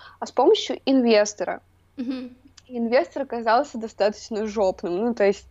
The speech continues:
Speaker 1: а,
Speaker 2: Мгм.
Speaker 1: мы не смогли с ним сработаться. Это мы поняли уже месяц на второй,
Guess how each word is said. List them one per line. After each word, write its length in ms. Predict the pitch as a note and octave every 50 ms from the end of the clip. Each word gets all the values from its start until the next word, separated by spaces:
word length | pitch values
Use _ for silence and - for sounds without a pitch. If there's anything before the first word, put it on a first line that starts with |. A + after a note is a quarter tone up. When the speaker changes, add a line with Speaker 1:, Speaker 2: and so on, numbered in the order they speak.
| - C4+ A#3+
Speaker 1:
а, 220 | G3+ G3 F#3+ F#3
Speaker 2:
Мгм. 100 | F#3+ G3+
Speaker 1:
мы 320 | G#3 G#3+ G#3+ G#3+ G#3+ G#3 _ -
не 60 | G#3+
смогли 400 | - - A#3 A3+ A3+ B3 B3 A#3+
с 100 | A3+ -
ним 140 | G#3+ G3+ G#3
сработаться. 920 | - - G#3 G#3 G#3 A3 A3 B3+ - - G#4 - - - C#4 C4+ C4 C4+ C4 - - - - - - - - -
Это 220 | A3+ A3+ A3+ A3
мы 140 | A3 A3 G#3
поняли 420 | - - A3 A3 A3 A3 G3+ G3
уже 220 | G3 G3 F#3+ - G3
месяц 480 | G3+ G#3 G#3 G3+ G3+ - A3 - -
на 100 | G3 F#3
второй, 760 | F3+ - - - F3+ F3+ F3+ F3+ F#3+ G#3 A#3+ C#4 E4+ G4 -